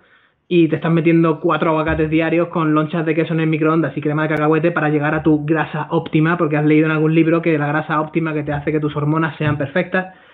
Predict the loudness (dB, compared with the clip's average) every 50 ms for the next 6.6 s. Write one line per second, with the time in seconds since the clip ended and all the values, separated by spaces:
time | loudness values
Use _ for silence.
0 | _ _ _ _ -6 -2 2 2 2 2 2 0 2 2 2 4 4 2 2 2
1 | -2 -2 -2 -4 -2 -2 -2 -2 -2 -4 -4 -4 -4 -4 -4 -6 -10 -16 _ _
2 | _ _ _ _ _ _ -4 -2 -2 0 0 0 0 -2 -4 -6 -6 -6 -6 -6
3 | -4 -6 -6 -10 -8 -6 -4 -4 -4 -4 -4 -4 -4 -4 -4 -4 -2 -4 -4 -4
4 | -6 -16 -20 _ _ _ _ -2 2 2 4 4 4 4 4 2 2 0 -2 0
5 | 0 0 2 2 2 0 0 0 0 -2 -2 -2 -2 0 0 0 0 -2 -2 -2
6 | -2 0 2 2 2 2 0 -2 -4 -10 -20